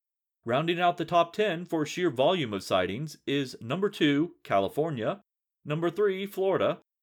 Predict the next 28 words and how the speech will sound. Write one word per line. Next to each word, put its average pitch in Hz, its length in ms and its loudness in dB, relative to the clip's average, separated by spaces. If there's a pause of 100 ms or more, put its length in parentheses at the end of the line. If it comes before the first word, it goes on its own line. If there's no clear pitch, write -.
(200)
number 117 280 -4
four, 180 400 0
Ohio, 151 640 2 (460)
number 110 260 0
five, 139 380 2
Illinois, 131 640 -2 (500)
number 208 280 2
six, 214 440 2
Oregon, 143 600 2 (440)
number 147 320 -2
seven, 151 360 -4
Texas, 180 560 -2 (420)
number 98 260 -2
eight, 127 280 0
Michigan, 160 560 -2 (480)
number 180 280 0
nine, 202 260 -2
Missouri, 175 560 2 (380)
and 180 160 -4
number 220 200 2
ten, 147 460 -2 (140)
Georgia. 117 500 0 (1700)
But 165 200 -4
here's 330 360 0
where 208 160 6
things 202 380 -2
get - 280 2
interesting. 139 640 -6